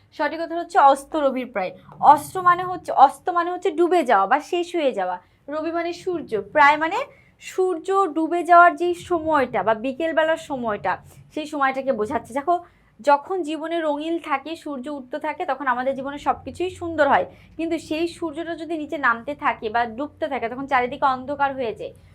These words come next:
তো এখানে ছেলে হুমায়ুনের মুমূর্ষু অবস্থা বোঝানোর জন্য অস্ত রবির প্রায়ের কথা বোঝানো হয়েছে। ওকে,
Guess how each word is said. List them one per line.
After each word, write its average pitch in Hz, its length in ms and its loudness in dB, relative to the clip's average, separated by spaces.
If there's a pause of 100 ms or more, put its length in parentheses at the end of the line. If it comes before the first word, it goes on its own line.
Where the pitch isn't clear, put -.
(140)
তো 320 60 -8
এখানে 311 380 -8
ছেলে 302 440 -2
হুমায়ুনের 302 580 -6
মুমূর্ষু 294 480 -8
অবস্থা 262 340 -6
বোঝানোর 269 360 -10
জন্য 320 280 -4 (300)
অস্ত 269 400 2
রবির 302 300 -6
প্রায়ের 262 380 2
কথা 262 200 0
বোঝানো 220 380 -4
হয়েছে। 180 400 -12 (640)
ওকে, 202 280 -6